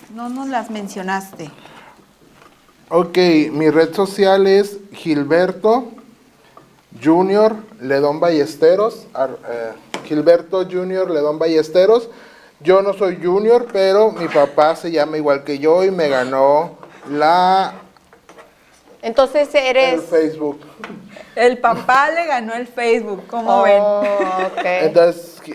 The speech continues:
Speaker 2: mi papá es Gilberto Ledón también, yo soy Gilberto Ledón. Entonces, cuando
Speaker 3: Genial.
Speaker 2: quise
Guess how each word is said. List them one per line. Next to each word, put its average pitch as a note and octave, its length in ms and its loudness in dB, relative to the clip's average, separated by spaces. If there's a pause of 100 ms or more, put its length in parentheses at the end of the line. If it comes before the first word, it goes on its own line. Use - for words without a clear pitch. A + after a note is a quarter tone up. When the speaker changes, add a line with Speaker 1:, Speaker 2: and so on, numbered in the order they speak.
Speaker 2:
mi E3 120 -4
papá D3+ 280 4
es D3+ 140 0
Gilberto D#3+ 460 0
Ledón D#3 320 2
también, F#3+ 460 0
yo F3+ 100 -2
soy D#3+ 160 -4
Gilberto C#3 480 0
Ledón. G#3 420 2 (260)
Entonces, D#3+ 300 2
cuando D3+ 260 0
Speaker 3:
Genial. E3+ 80 -8 (140)
Speaker 2:
quise E3+ 540 0